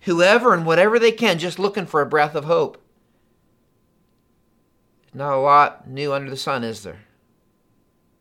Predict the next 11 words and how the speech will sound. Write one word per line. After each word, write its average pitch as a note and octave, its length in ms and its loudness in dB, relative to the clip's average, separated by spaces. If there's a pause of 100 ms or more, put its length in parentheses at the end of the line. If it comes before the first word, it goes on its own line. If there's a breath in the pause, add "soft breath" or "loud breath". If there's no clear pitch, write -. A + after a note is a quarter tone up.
(720)
The A#2+ 120 -12
Bible A2+ 800 -4 (380)
isn't C#3+ 420 -6
some B2 360 -10
ancient B2+ 800 -10
document A2+ 760 -4
for - 260 -12
ancient A2+ 440 -10
people. A#2+ 400 -14
It's E2+ 200 -16
for G#2+ 360 -10